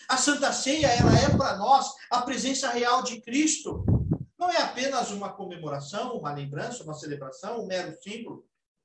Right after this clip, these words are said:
Não é a consubstanciação, onde os elementos se transformam em partes do corpo de Cristo, mas como protestantes, reformados, presbiterianos, nós declaramos nas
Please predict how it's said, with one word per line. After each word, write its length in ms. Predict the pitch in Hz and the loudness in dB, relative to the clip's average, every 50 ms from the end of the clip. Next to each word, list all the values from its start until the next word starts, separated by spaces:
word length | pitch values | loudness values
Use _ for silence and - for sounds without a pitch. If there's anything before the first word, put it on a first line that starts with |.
| _ - _ - - _ _ | _ -20 _ -20 -20 _ _
Não 160 | - 269 262 | 0 2 4
é 120 | 277 302 302 | 6 6 6
a 160 | - - - | 4 4 6
consubstanciação, 1120 | - 277 - - - - - - - - 240 240 - - - 180 - - - 240 269 285 269 240 233 226 | 6 6 6 6 4 0 -2 -2 -4 -2 -2 -4 -4 -4 -4 -6 -6 -6 -4 -4 -2 0 0 0 0 0
onde 160 | 226 - 226 | -2 -2 -2
os 100 | - 226 | -2 0
elementos 800 | 226 220 220 202 208 220 262 302 294 - 240 233 - - - - _ _ | 0 0 0 -2 -4 -4 -4 -4 -4 -4 -4 -4 -4 -6 -8 -14 _ _
se 240 | - - 269 - - | -4 -4 -4 -2 -2
transformam 1000 | 262 254 247 247 - - - - - - - - 214 - - - - - - - - - | -2 0 2 2 2 2 2 0 2 4 4 6 6 6 4 2 0 -2 -4 -6 -10 -8
em 280 | - 214 226 202 - - | -4 -4 -2 -4 -4 -4
partes 480 | - 226 254 311 311 - - 226 208 - | 0 2 2 2 2 0 -2 -4 -6 -8
do 160 | 208 208 208 | -10 -10 -4
corpo 320 | 220 247 254 247 - 208 | 0 0 0 0 0 -4
de 160 | 165 - 151 | -6 -10 -12
Cristo, 480 | - 233 262 302 285 - - - - - - - - - | -6 -2 0 2 2 0 0 -4 -8 -8 -10 -12 -6 -2
mas 380 | 220 240 277 277 262 - - | 2 4 6 6 4 4 0
como 500 | - 254 262 269 262 233 202 - - - - | 2 4 4 4 4 2 0 -2 -4 -8 -4
protestantes, 880 | - 240 254 254 254 247 214 202 - - 247 247 285 269 240 - 190 160 | 0 2 2 4 4 2 0 0 -2 0 2 2 2 2 2 -2 -4 -2
reformados, 760 | 202 233 233 233 220 214 214 196 196 220 240 254 247 233 - | 0 0 0 0 -2 -4 -4 -2 -2 -2 -2 -2 -2 -4 -6
presbiterianos, 920 | - - 254 262 - - - - - - - - - - 269 269 240 233 | -6 -2 -2 0 0 0 0 2 4 6 6 6 6 4 0 -6 -8 -6
nós 220 | 226 240 233 - - | -2 -2 -2 -2 -4
declaramos 840 | 240 240 247 - 247 - 202 220 262 277 269 233 - - - - _ _ _ - | -10 -10 -6 -4 -4 -4 -2 0 0 0 0 -2 -4 -6 -6 -10 _ _ _ -2
nas 220 | 190 214 - | -2 0 0